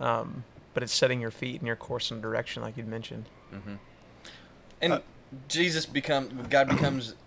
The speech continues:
Speaker 1: not a piece of your life.
Speaker 2: Yeah.
Speaker 1: He becomes everything. He influences every decision in every aspect of your life. That's a big difference between, like, checking in with God and being committed to God.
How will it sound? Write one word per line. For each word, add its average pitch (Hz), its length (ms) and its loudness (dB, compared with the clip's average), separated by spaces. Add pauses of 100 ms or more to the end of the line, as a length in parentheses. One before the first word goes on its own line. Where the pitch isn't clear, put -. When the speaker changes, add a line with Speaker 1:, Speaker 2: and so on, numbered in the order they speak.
(380)
Speaker 1:
not 131 420 2
a 113 140 -2 (120)
piece 175 400 -4
of 165 200 0
your 175 180 4
life. 175 440 4 (220)
Speaker 2:
Yeah. 120 160 0 (160)
Speaker 1:
He 151 120 4
becomes 127 640 0 (460)
everything. 127 560 4 (100)
He 139 160 2
influences 131 720 -2
every 123 260 4
decision 107 640 -6
in 107 220 -10
every 107 300 2
aspect 101 420 0
of 92 100 -14
your 90 120 -14
life. - 320 -8 (260)
That's 135 180 6
a 131 60 -2
big 113 180 -2
difference 113 320 -4
between, 107 500 -8 (300)
like, 98 340 0 (400)
checking 135 400 4
in 135 180 0
with 147 180 -2
God 139 440 8
and 110 140 -6
being 107 200 -6
committed 101 420 -8 (260)
to 101 100 -14
God. 65 260 -4